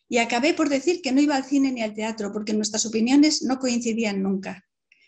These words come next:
En el museo era yo sola. A mí me llegaron a preguntar en el museo, 'En la clase de tu hijo, que entonces tenía cuatro o cinco años,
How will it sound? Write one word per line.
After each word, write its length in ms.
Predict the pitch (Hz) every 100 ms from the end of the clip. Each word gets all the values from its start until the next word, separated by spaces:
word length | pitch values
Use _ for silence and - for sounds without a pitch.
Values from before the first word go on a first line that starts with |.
| -
En 80 | 208
el 100 | 214
museo 580 | 214 294 294 370 - -
era 180 | 233 208
yo 160 | 185
sola. 420 | - 185 175 - _ _ _ _ _ _ _ _ -
A 100 | 226
mí 180 | 285 349
me 100 | 311
llegaron 320 | 247 262 277
a 80 | 226
preguntar 380 | 220 220 220 214
en 120 | 214
el 100 | 208
museo, 640 | 208 220 190 180 170 - _ _ _
'En 120 | 202 196
la 160 | 202
clase 320 | 262 339 415
de 120 | 381 339
tu 160 | 254
hijo, 640 | 247 240 - 202 170 - -
que 60 |
entonces 460 | 170 180 202 214 196
tenía 280 | 202 196 190
cuatro 220 | 196 196
o 40 | 190
cinco 260 | 202 190
años, 440 | 185 185 175 170